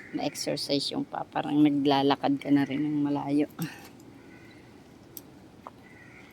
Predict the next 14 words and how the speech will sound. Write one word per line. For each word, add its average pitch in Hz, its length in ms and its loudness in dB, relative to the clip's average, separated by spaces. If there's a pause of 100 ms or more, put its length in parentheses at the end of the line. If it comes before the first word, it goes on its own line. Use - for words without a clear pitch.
(540)
Ito - 80 -12
ang 156 240 2
outdoor 196 1040 4 (480)
fitness - 880 -2
zone. 143 400 -4 (1900)
Ito - 240 -14
naman 151 240 -2
po - 120 -10 (200)
tayo. 180 320 -2 (1900)
Ito 160 240 -6
naman 151 320 4
po - 240 -2
yung 151 240 4
Tai 139 240 2